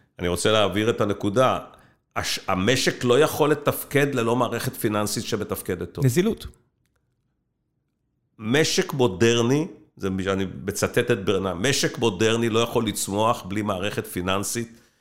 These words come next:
Speaker 1: שמעבירה את כספים מהחוסכים למשקיעים ומאפשרת ל-, לאנשים את הנזילות.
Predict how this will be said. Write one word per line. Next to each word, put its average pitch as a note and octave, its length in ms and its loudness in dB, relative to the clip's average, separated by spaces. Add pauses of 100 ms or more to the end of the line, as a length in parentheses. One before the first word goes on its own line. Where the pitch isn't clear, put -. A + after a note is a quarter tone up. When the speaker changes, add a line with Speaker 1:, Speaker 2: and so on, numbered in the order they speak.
(140)
Speaker 1:
שמעבירה F#2 600 2
את B2 80 0
כספים G#2+ 440 0
מהחוסכים G#2+ 680 -2
למשקיעים G#2 840 -2 (340)
ומאפשרת A2+ 680 2
ל-, A2+ 40 4 (220)
לאנשים F#2+ 520 0
את G#2+ 80 -2
הנזילות. F2 680 -2